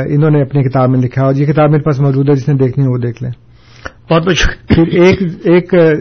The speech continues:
Speaker 1: جملہ مجھے سنانے دیں۔
Speaker 2: جی۔
Speaker 1: وہ کہتے ہیں جی غیر مقلد پورے دین کے دشمن ہیں کیونکہ ان کے دو ہی کام ہیں، یا فقہا کو بھونکنا یا صوفیہ کو۔ تو اب یہ جو باتیں ہیں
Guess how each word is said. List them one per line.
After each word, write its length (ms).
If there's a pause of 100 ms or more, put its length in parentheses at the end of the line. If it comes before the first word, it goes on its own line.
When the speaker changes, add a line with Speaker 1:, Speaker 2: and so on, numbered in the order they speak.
Speaker 1:
جملہ 240
مجھے 200 (360)
سنانے 300
دیں۔ 180 (180)
Speaker 2:
جی۔ 180 (220)
Speaker 1:
وہ 80
کہتے 240
ہیں 60
جی 220 (140)
غیر 340
مقلد 500
پورے 240
دین 280
کے 80
دشمن 380
ہیں 240
کیونکہ 320
ان 100
کے 80
دو 220
ہی 140
کام 300
ہیں، 160 (560)
یا 200
فقہا 480
کو 120
بھونکنا 560
یا 160
صوفیہ 440
کو۔ 160 (1120)
تو 160
اب 220 (340)
یہ 240
جو 200
باتیں 320
ہیں 240